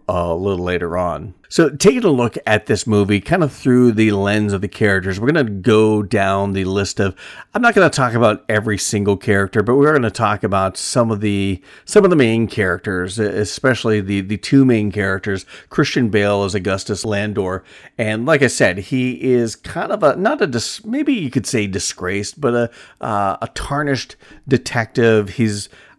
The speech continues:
I've heard him described as world weary. He does look like a, a weary, he's just had the weight of the world on his shoulders.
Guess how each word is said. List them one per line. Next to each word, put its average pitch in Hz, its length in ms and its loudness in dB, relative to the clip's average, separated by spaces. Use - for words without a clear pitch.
I've 117 140 0
heard 156 180 2
him 123 120 2
described 110 600 0
as 101 140 -2
world 101 540 0
weary. 98 440 -2
He 101 140 -2
does 117 400 -2
look 95 460 -6
like 98 260 -4
a, 95 320 -4
a 92 140 -4
weary, 101 600 -4
he's 95 240 -6
just 110 200 -10
had 101 180 -2
the 95 80 -4
weight 101 260 0
of 101 100 -4
the 101 80 -6
world 98 360 -2
on 95 160 -4
his 90 160 -6
shoulders. 95 560 -4